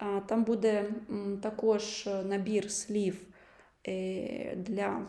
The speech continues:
нашого рівня. Там, а, там буде не так багато дієслів, але, ем, штук, ну, напевно, тридцять буде точно.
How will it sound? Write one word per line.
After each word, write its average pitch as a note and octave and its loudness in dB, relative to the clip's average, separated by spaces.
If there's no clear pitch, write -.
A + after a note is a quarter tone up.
нашого G#3+ 2
рівня. C4+ 4
Там, D#4+ 2
а, G#3+ 0
там B3+ 6
буде G#3+ 4
не G#3 4
так G3 2
багато G3+ 0
дієслів, G3+ 0
але, B3+ 0
ем, F#3+ -4
штук, - -4
ну, A3 -2
напевно, F#3 0
тридцять G#3 0
буде F#3 -4
точно. - -6